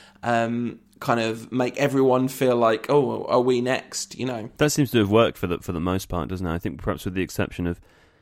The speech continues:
Speaker 2: Luke Shaw, with whom it's difficult to tell because of a lack of playing time and, and, you know, injuries, uh, specifically that recent one. But I, I'm thinking of,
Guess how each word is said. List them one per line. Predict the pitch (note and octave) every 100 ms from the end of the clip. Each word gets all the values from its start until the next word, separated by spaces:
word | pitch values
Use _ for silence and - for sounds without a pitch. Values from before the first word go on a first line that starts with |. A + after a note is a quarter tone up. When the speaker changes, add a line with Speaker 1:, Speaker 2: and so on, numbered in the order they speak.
| _
Speaker 2:
Luke | - G2 -
Shaw, | - F#2+ D#2+
with | D2+ F2+
whom | G2+
it's | D2+
difficult | - E2+ D#2
to | -
tell | - F2 E2+
because | E2 F2+
of | E2+
a |
lack | E2 E2+ F2
of | -
playing | F2 E2+
time | - E2+ D#2+
and, | D2+ C#2+
and, | E2+ E2+
you | C2
know, | F2+ D#2+ - -
injuries, | F#2+ F2+ E2+ D#2+ D#2 -
uh, | - - _ -
specifically | - - F#2+ E2+ D#2+ F2
that | C2+
recent | F2+ E2+ E2+ B1+
one. | D#2
But | D#2+ F2 - - - - _ -
I, | G2
I'm | - G2
thinking | G#2+ B2+ A2 G2+
of, | - F2+